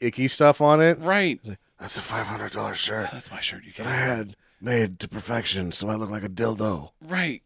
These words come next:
Speaker 2: 'cause he can't just wear normal clothes for this one fucking role.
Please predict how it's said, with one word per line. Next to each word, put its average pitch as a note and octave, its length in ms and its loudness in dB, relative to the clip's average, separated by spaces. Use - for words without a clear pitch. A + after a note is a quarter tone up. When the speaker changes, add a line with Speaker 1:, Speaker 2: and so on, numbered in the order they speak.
Speaker 2:
'cause F3+ 220 -6
he E3 100 -6
can't D#3 320 -2
just E3 240 -6
wear C#3+ 140 4
normal B2+ 420 6
clothes F#2+ 380 2
for - 180 -6
this G#2+ 300 -6
one A2+ 400 2
fucking A2 400 -2
role. F2+ 500 -2